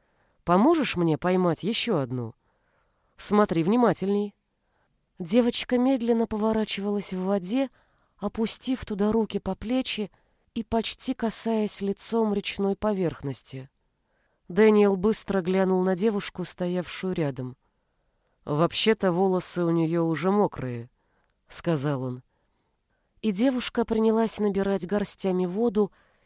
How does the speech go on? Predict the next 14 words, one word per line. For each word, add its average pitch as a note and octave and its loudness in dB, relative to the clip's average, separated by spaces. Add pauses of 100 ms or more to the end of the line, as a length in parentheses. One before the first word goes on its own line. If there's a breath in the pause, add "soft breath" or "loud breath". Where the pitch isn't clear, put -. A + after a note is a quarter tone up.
(340)
и E3 -8
осторожно A3 0
поливать G#3+ -2
ею G3+ 0
волосы G3+ -4
сестренки. C3+ -6 (840)
Почувствовав F#3 0
это, A#3+ 0 (480)
девочка D#3+ -2
нахмурилась E3+ -2 (600)
и E3 -4
оттолкнула A3 2
ее D#3 0
руки. D3+ -6